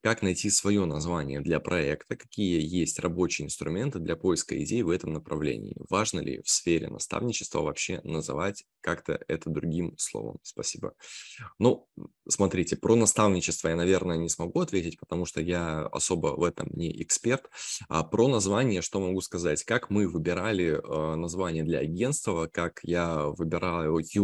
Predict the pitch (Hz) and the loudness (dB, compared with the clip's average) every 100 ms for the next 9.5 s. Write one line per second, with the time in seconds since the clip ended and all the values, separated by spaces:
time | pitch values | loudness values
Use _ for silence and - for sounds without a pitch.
0 | 87 80 - - - _ _ _ - - | 2 0 -14 -20 -20 _ _ _ -10 -4
1 | 82 - 71 73 67 71 92 73 73 98 | -2 -4 -6 -4 -2 0 2 2 4 2
2 | 87 76 - - 65 76 58 80 85 73 | 4 2 0 -6 -4 -2 -2 -4 -4 -6
3 | 67 80 87 85 71 69 80 80 78 - | -6 -6 -4 -4 -6 -6 -4 -2 -4 -4
4 | 85 90 82 78 - 80 - - 78 73 | -2 0 -2 -4 -6 -8 -8 -10 -6 -4
5 | 76 76 78 80 82 - 80 80 76 - | -2 -2 -2 -4 -4 -4 -4 -2 -4 -8
6 | - - - - 73 78 71 80 - 85 | -16 -18 -20 -10 -4 -2 -2 -4 -4 -4
7 | 78 87 76 73 73 82 76 78 - 69 | -2 -2 0 -2 -2 -4 -2 -4 -4 -4
8 | - - - - - - - - 80 82 | -2 -2 -4 -12 -14 -12 -12 -6 -2 0
9 | 80 78 78 78 | 0 0 0 -2